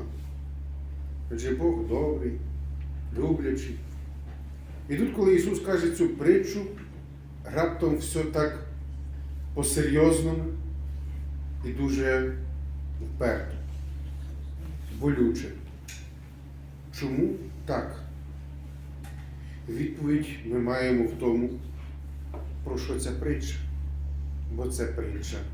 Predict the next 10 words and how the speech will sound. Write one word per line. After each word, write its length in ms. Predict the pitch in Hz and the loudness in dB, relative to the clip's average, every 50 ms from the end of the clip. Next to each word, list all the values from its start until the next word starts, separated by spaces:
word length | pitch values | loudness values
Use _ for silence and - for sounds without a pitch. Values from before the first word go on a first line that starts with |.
| - - - - - | -6 -8 -8 -6 -4
про 160 | 123 117 117 | -2 -2 -2
Царство 540 | 110 - 107 95 95 - - - - 104 101 98 101 | -2 -4 -4 -6 -6 -6 -8 -8 -8 -8 -6 -6 -2
Боже. 320 | 110 110 101 - - - - - - - - - - - - - - - - - - - - - - - - - - - | -2 -2 -2 -2 -6 -6 -6 -6 -8 -8 -8 -6 -6 -6 -6 -6 -4 -4 -4 -4 -4 -4 -4 -4 -4 -4 -4 -2 2 4
Бо 80 | 151 | 6
це 140 | 151 - 202 | 8 8 6
притча 420 | - - 170 180 196 185 - 202 202 | 6 8 8 8 8 8 8 4 2
про 240 | - - 170 175 | 4 6 6 6
дійсність. 840 | 165 - 147 180 196 185 - - - 147 143 - - - - - - - - - - - - - - - - - - - - - - - - - - - - - - - - - - - - - - - | 6 8 6 4 4 4 4 4 6 6 6 6 6 0 0 -4 -8 -10 -10 -10 -8 -8 -8 -8 -6 -6 -6 -6 -6 -4 -4 -4 -4 -2 -2 -2 -2 0 0 0 0 0 0 0 0 -2 -2 -2 -2 2
Це 200 | - 240 226 - | 4 4 6 10
не 480 | 330 349 392 381 - - - - - | 10 10 10 10 8 6 2 -2 -4